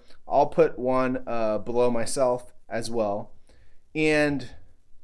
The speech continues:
also, right after that, put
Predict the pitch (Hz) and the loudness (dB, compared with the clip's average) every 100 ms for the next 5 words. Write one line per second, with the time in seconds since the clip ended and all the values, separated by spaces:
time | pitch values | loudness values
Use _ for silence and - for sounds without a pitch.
0 | - - - - - - - - - 151 | -14 -14 -18 -16 -16 -16 -16 -14 -2 4
1 | 202 - 196 143 123 - - - - - | 4 6 8 8 6 0 -8 -14 -20 -20
2 | - - _ - - - - - - 180 | -20 -20 _ -20 -20 -20 -20 -20 2 6
3 | 208 190 185 151 117 98 101 - - - | 8 8 2 2 2 0 -4 -10 -16 -18
4 | - - 254 202 - | -14 6 8 8 4